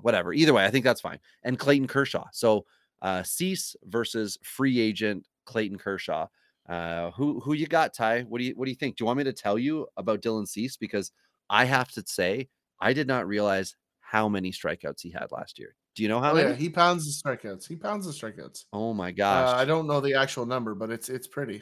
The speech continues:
Speaker 1: two twenty-six in
Speaker 2: Yeah.
Speaker 1: a hundred and sixty-five and two-third innings. Holy crap. I had somebody, uh, D M me on Twitter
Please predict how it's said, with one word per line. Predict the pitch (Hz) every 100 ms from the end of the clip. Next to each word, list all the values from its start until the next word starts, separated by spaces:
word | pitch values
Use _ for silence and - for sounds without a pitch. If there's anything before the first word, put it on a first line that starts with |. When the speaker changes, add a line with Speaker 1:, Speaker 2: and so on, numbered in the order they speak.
| -
Speaker 1:
two | - 190
twenty-six | 202 - 165 170 - - 117 - - - -
in | 110
Speaker 2:
Yeah. |
Speaker 1:
a |
hundred | - 123 139 143
and | 139
sixty-five | 127 135 - 127 120 113
and | 110
two-third | - 117 120 107
innings. | 101 92 87 - _ _ _
Holy | - 143 147 147
crap. | 147 117 -
I | 135 180
had | 196 180 143 _ _
somebody, | - 147 131 123 123 117 - -
uh, | 101 98
D | 95 143
M | 131
me | 127 120
on | 110
Twitter | 104 - 107 95 95